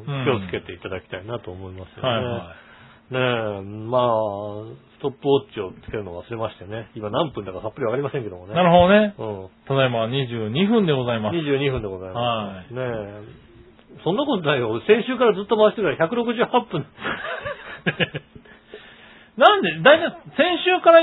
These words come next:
Speaker 1: ずっと回し続けてなんで百六十八分なの？
Speaker 2: わかんない。どっかで。
Speaker 1: 思ったより少ねえじゃねえかよ。
Speaker 2: えー、二十四。
Speaker 1: <laughs> なに、どっかでぐるっと一周しちゃったわけ？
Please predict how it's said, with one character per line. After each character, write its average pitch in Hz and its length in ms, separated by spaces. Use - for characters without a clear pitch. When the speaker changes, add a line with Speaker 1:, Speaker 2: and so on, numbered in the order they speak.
Speaker 1:
ず 240 80
っ 285 160
と 320 140
回 302 220
し - 80
続 330 120
け 254 80
て 170 80
な 208 140
ん 269 40
で 190 60
百 143 240
六 165 220
十 160 80
八 156 240
分 120 140
な 110 120
の？ 113 100
Speaker 2:
わ 185 100
か 240 80
ん 220 40
な 170 80
い。 139 40
ど 208 100
っ - 160
か 381 140
で。 294 140
Speaker 1:
思 359 100
っ 359 120
た 214 140
よ 170 80
り 139 120
少 277 60
ね 320 160
え - 20
じ 180 60
ゃ 151 60
ね 123 100
え 113 40
か 120 60
よ。 104 220
Speaker 2:
え 165 560
ー、 151 40
二 170 220
十 151 280
四。 143 440
Speaker 1:
<laughs> - 960
な 175 160
に、 151 60
ど 233 120
っ 269 40
か 240 120
で 170 100
ぐ 147 120
る 254 140
っ - 20
と 160 100
一 147 160
周 180 120
し 170 40
ち 180 60
ゃ 180 60
っ 175 60
た 190 100
わ 196 120
け？ 92 280